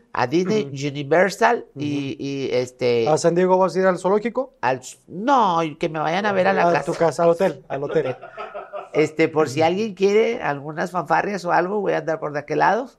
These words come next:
Speaker 2: Bien.
Speaker 1: Eh, trato de novia.
Speaker 2: Trato de novia. Muy bien. <laughs> Por cierto, también yo el próximo diecisiete de agosto estaremos en la Marisquera, ahí en Avenida Rómulo Garza, aquí en Monterrey.
Speaker 1: Ay, la
Speaker 2: Para
Speaker 1: tocaya.
Speaker 2: que vayan a ver, vayan a ver ahí el show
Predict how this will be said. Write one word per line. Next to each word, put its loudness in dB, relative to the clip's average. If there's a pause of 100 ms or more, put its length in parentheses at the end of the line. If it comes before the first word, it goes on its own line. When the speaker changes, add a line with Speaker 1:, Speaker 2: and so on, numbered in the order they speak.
(200)
Speaker 2:
Bien. -8
Speaker 1:
Eh, 2
trato 2
de 0
novia. -6 (840)
Speaker 2:
Trato 4
de 2
novia. 0
Muy -2
bien. -2
<laughs> -12
Por 8
cierto, 0
también 2
yo 4
el 2
próximo 0
diecisiete 2
de 0
agosto 2 (200)
estaremos 2
en 0
la 0
Marisquera, 0
ahí 0
en 0
Avenida -2
Rómulo 0
Garza, 0
aquí -6
en -4
Monterrey. 2
Speaker 1:
Ay, -8
la -6
Speaker 2:
Para -2
Speaker 1:
tocaya. -4
Speaker 2:
que 2
vayan 2
a 2
ver, 0
vayan 0
a 0
ver 2
ahí 2
el -2
show -2